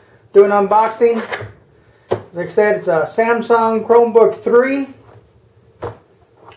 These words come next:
Uh, nothing too fancy, but it will do the job that I need to do. So here's,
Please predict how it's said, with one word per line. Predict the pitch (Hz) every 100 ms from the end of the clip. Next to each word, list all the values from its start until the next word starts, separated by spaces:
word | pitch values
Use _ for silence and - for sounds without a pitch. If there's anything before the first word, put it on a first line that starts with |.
| _ _
Uh, | 160 165 165
nothing | 202 226 226
too | 240 233
fancy, | - 233 233 233 247 240 240 - - _ _ _ _ _ - - _ _ _ _ _ _ _
but | - 175 175 180
it |
will | 185 185
do | - 226 233 226
the | 214 180
job | 190 208 202 202 185
that | 170
I | 175 190
need | 196 185
to | 185
do. | 208 220 226 220 - - - - - - - - - - _ _ _ _ _ _
So | 156 143 135 131 - - - - - -
here's, | 202 202 196 175 160